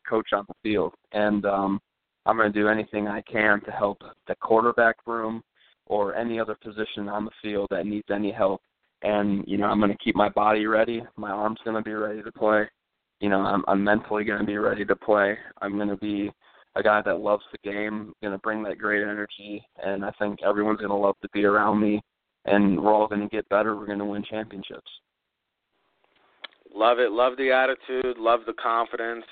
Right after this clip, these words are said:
Speaker 2: And, uh, last one here before we let you go, Philip, I'll, I'll give you the stage to, uh, give anybody you want, uh, any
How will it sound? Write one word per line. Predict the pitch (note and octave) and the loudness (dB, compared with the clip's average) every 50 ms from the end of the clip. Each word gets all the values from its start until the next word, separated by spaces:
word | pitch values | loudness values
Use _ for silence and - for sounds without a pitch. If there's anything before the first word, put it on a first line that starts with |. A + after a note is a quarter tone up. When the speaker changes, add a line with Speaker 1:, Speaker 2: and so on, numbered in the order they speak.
| - - | -12 -8
Speaker 2:
And, | G#2 G#2+ G#2+ G#2+ G#2 G#2 G#2 G2+ | -6 -4 -2 -2 -2 -2 -2 -2
uh, | G2 G2 F#2+ | -2 -2 0
last | G2+ A2 A#2 B2 B2+ A#2 - - | 2 4 4 4 4 2 0 -6
one | A#2 A#2+ A#2+ A#2+ A2 | -8 -8 -8 -8 -8
here | A#2 A#2+ A#2 A#2 A#2 A#2 A2+ | -8 -8 -6 -4 -4 -4 -4
before | A2 G#2+ - - - A2 A2+ A2+ A#2 A2+ A2+ A2 G#2+ G#2+ _ - - - - - - - - _ - | -6 -12 -16 -14 -8 -4 -2 0 2 2 2 0 0 -4 _ -18 -20 -20 -20 -20 -20 -20 -18 _ -6
we | G#2 A2 | -2 0
let | A2 A#2 A#2 A#2 - A#2 | 2 2 2 2 0 -4
you | G2 | 0
go, | A2 A#2 A#2 A#2 A#2 - - | 2 4 4 4 2 0 -4
Philip, | A#2+ A#2 A2+ A2+ A2 G#2+ | -6 -4 -4 -2 0 2
I'll, | G#2+ A2 G#2+ - - | 2 2 2 2 0
I'll | G2+ G#2+ | -2 -4
give | G2+ A2 G#2+ G#2 G2 | -4 -4 -6 -6 -4
you | G#2+ G#2 G2+ | -6 -8 -6
the | F#2 G2+ F#2+ - - | -8 -10 -12 -12 -8
stage | - A#2 A2+ A2 A2 A2 G2+ - - - - | -4 -2 0 0 0 -2 -4 -8 -16 -14 -10
to, | G#2+ G#2 G2+ G2 G2 | -10 -8 -6 -2 0
uh, | F#2+ F#2+ G2 F#2 | 2 2 2 0
give | G2 A2+ A2 A2 | -2 -4 -2 -2
anybody | A2+ A2+ A2+ G#2+ G#2+ A2 A2 A2 | -2 -4 -4 -2 0 0 0 0
you | A2 G#2+ G#2 | -2 -4 -4
want, | A2 A2 A2 G#2 | -2 -2 -2 -2
uh, | G2+ - - - G2 G2+ G2 - - | -2 -4 -6 -6 -6 -6 -6 -8 -8
any | G#2+ G#2+ G#2 | -10 -10 -10